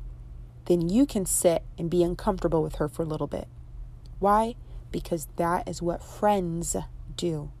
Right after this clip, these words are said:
If you are fine talking about the pain of a breakup or a job loss,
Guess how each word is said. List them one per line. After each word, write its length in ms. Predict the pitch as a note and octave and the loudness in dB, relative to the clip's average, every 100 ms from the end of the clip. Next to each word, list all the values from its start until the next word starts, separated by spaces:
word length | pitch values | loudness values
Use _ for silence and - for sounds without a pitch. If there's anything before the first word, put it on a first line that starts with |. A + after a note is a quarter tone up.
| - - - - - - - - - - - - - - - - - - | -16 -14 -14 -14 -14 -12 -12 -12 -12 -14 -12 -14 -16 -18 -16 -16 -12 -4
If 180 | E3+ E3+ | -4 -2
you 600 | F#3+ B3 C4+ C#4 C#4+ C#4+ - - - - | 2 4 6 6 4 0 -10 -14 -14 2
are 160 | G3 F#3 | 4 4
fine 600 | - - A3 G#3+ F3+ E3+ | 4 6 8 8 4 2
talking 380 | - F#3 - F#3 | 0 0 2 4
about 200 | F3 F3 | 4 2
the 80 | E3+ | -2
pain 240 | F3 E3 | 0 0
of 80 | E3+ | 0
a 60 | |
breakup 600 | E3 G3 G#3+ E3 D#3+ - - | 0 0 0 -2 -4 -8 -8
or 180 | D#3+ D#3+ | -6 -6
a 60 | |
job 420 | - F#3 F#3+ G#3 | -4 0 4 4
loss, 320 | E3+ F3 E3+ | 2 -2 -6